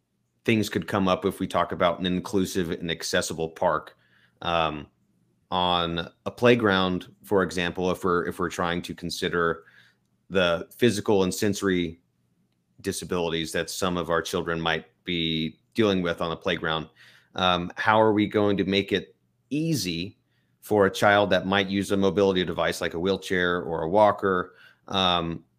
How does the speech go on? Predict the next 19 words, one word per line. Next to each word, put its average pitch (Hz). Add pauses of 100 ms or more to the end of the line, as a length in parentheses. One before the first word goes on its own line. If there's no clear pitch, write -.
(200)
to 92
participate 104
in 92
the 90
same 98
types 92
of 87
play 87
as 82
able-bodied 85
children? - (540)
Um, 85 (1160)
how 101
do 107
we 104
wanna 95
make 95
sure 92
that 85